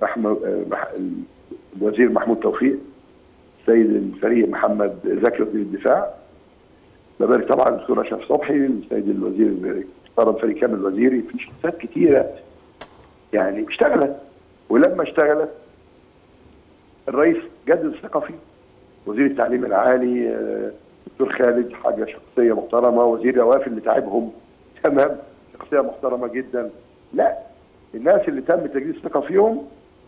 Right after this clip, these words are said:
شخصيات محترمه. والوزراء الجداد يقول لك ايه؟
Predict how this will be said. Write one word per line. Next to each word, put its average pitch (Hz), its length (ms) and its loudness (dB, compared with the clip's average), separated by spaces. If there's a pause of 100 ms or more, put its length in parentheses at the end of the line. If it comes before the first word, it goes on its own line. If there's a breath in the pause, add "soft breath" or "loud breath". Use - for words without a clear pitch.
(220)
شخصيات - 380 0
محترمه. 101 400 -4 (440)
والوزراء 214 600 6
الجداد 208 480 2 (560)
يقول 196 200 -4
لك 175 180 -4
ايه؟ 185 200 2